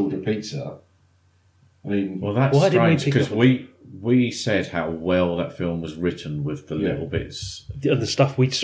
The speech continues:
Speaker 1: I mean, there
Speaker 3: spotted
Speaker 1: may
Speaker 3: and,
Speaker 1: genuinely
Speaker 3: yeah.
Speaker 1: be an actual answer because I, we've never lived in America, so maybe they have got, if that power lines over there were down,
Speaker 2: Yeah.
Speaker 1: that certain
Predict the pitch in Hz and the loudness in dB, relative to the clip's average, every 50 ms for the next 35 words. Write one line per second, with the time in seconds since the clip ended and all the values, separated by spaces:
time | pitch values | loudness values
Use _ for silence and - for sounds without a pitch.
0 | - - 135 143 151 165 - 120 120 175 180 180 214 226 214 - 175 170 160 160 | 0 4 6 8 8 8 8 8 8 8 8 8 8 8 6 6 6 6 8 10
1 | 156 151 156 147 143 151 170 156 117 113 110 - - 117 131 139 135 - - - | 10 10 10 10 8 8 6 6 6 4 0 -2 2 4 6 6 6 4 0 -6
2 | - - - - - 101 - - - - - - - - 120 127 - - - - | -8 -8 -8 -6 -4 -4 -4 -6 -10 -12 -12 -10 -4 0 2 2 2 2 -2 -6
3 | - 107 120 131 - 113 120 110 - 107 110 117 - - - 110 98 101 117 120 | -2 4 4 4 4 4 2 2 4 4 4 4 2 2 0 0 0 2 2 2
4 | 110 101 - - - 104 101 120 113 107 107 110 110 120 127 135 - - - - | 2 0 -2 -4 -4 0 2 2 2 2 2 2 4 4 4 2 2 0 -4 -4
5 | - - - - - _ _ - 131 120 123 135 131 - - - 127 123 120 113 | -4 -4 -10 -16 -20 _ _ 0 0 2 4 6 4 4 4 4 4 4 6 6
6 | 107 113 113 101 - 110 101 101 117 117 214 - - 104 104 98 78 - - 127 | 6 4 4 4 4 0 2 2 2 2 2 2 2 2 2 2 2 0 -4 -6
7 | 135 - - - 87 85 82 78 - - 107 107 107 - - - 127 120 117 107 | -8 -10 -12 -12 -12 -12 -12 -12 -8 -4 -2 -2 -2 -2 0 0 2 2 2 2
8 | 101 101 101 101 101 101 - | 0 0 0 0 -2 -4 -6